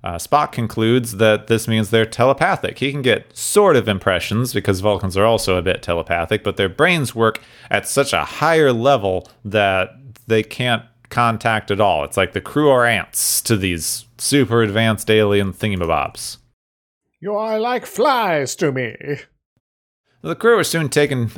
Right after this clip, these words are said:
Speaker 1: out of the holding area and pass many other alien species, each one its own distinct habitat, like they're in an alien zoo.
Speaker 2: Oh, this is kinda cool. Uh, are you gonna, are you guys gonna be showing us all the little critters you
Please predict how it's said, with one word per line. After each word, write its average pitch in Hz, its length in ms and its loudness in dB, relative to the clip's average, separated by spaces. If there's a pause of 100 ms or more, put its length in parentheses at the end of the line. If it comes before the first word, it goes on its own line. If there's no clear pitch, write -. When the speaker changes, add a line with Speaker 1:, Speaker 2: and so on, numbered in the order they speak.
Speaker 1:
out 135 160 2
of 110 80 -4
the 107 80 0
holding 104 340 2
area 95 320 2
and 101 180 -6
pass 113 380 -2
many 190 260 0
other 165 200 4
alien 156 320 2
species, 139 560 0
each 165 180 -4
one 151 140 2
its 131 160 0
own 143 160 2
distinct 139 400 -4
habitat, 135 520 -2
like 143 200 0
they're 185 160 2
in 190 80 2
an 190 100 0
alien 220 460 2
zoo. 185 580 2 (540)
Speaker 2:
Oh, 302 140 -8
this 403 160 -8
is 339 140 -6
kinda 113 380 -8
cool. 170 460 0
Uh, 160 180 0
are 165 360 2
you 160 140 0
gonna, 185 160 -2
are 151 80 2
you 156 60 2
guys 180 220 2
gonna 170 120 0
be 156 120 2
showing 185 360 2
us 170 240 0
all 160 200 2
the 165 80 -2
little 165 180 2
critters 190 360 -4
you 214 180 -8